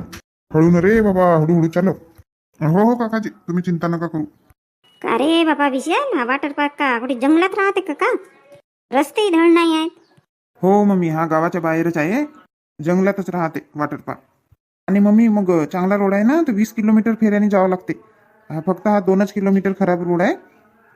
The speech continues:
Speaker 1: बस, बस, थोडासाच तर राहिला आता. बा, Google मॅपवर दाखवते, हं. मग चांगला रोड आहे, नाही का? इकडे ना काही पोस्टर पास्टर लावलेलंच नाही आहे.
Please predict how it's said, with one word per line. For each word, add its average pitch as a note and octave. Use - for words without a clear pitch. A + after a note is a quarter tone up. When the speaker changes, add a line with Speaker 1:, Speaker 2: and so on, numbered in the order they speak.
Speaker 1:
बस, A3+
बस, G#3
थोडासाच G3+
तर G#3
राहिला G#3+
आता. G#3+
बा, G3+
Google F3+
मॅपवर F3
दाखवते, E3
हं. B3+
मग D#3
चांगला E3+
रोड D3+
आहे, C3
नाही F#3
का? D4+
इकडे F3+
ना A#3
काही F3
पोस्टर G3
पास्टर F#3
लावलेलंच F#3
नाही A3+
आहे. E3+